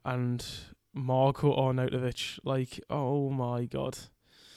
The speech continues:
I, has Ten Hag lost a plot already? I'm, I'm curious. I'm curious. Um, <sighs> Scott McTominay, one of the biggest problems right now at Man United. You know,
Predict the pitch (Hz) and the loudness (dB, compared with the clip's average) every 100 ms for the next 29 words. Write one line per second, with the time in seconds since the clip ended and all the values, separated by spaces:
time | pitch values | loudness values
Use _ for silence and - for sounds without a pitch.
0 | - - - - - _ _ _ - 82 | -20 -20 -20 -20 -20 _ _ _ -6 -2
1 | 156 - 160 - 170 214 214 214 175 139 | -2 2 2 2 2 4 6 8 6 4
2 | 135 - - 135 139 147 135 123 123 131 | 0 -2 0 2 4 4 2 -2 -2 -2
3 | 127 - 139 - 151 135 127 - 131 135 | -2 -2 -4 0 0 0 0 -4 -6 -4
4 | - 135 131 131 - - _ - - _ | -2 -2 -2 -4 -8 -12 _ -20 -20 _
5 | _ - 120 135 139 143 135 _ _ _ | _ -8 -4 -2 -2 -4 -8 _ _ _
6 | _ _ _ _ _ _ _ _ _ - | _ _ _ _ _ _ _ _ _ -18
7 | - - - - - - 190 - 143 127 | -16 -16 -16 -14 -6 -2 2 2 0 0
8 | 123 123 - - _ _ - 156 151 143 | -2 -2 -6 -20 _ _ -4 2 4 4
9 | 143 165 156 - 131 131 135 117 127 127 | 0 0 0 -2 -2 -4 -2 -2 0 0
10 | 127 123 - 131 131 127 123 123 - _ | -2 -2 -2 -2 0 -2 -2 -6 -10 _
11 | _ _ _ _ _ _ _ - 127 117 | _ _ _ _ _ _ _ -2 0 0